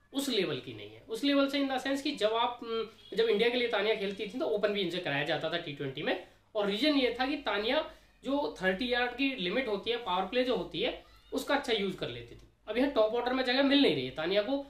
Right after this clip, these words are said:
और अगर आप मिल रहे हैं तो गलत कर रहे हैं, अगर आप इनको open भेज रहे हैं तो गलत कर रहे हैं। छः number पे वो कहीं fit इन नहीं होती हैं, लेकिन चूंकि आपको wicket keeper चाहिए तो तानिया यहाँ पे छः number खेलेंगी।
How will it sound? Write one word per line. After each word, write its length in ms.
और 80
अगर 140
आप 180
मिल 140
रहे 80
हैं 100
तो 60
गलत 280
कर 80
रहे 140
हैं, 60
अगर 160
आप 140
इनको 200
open 180
भेज 180
रहे 80
हैं 40
तो 100
गलत 240
कर 60
रहे 120
हैं। 80
छः 200
number 280
पे 120
वो 120
कहीं 200
fit 220
इन 100
नहीं 120
होती 200
हैं, 60
लेकिन 220
चूंकि 300
आपको 220
wicket 240
keeper 200
चाहिए 340
तो 100
तानिया 360
यहाँ 140
पे 140
छः 220
number 160
खेलेंगी। 400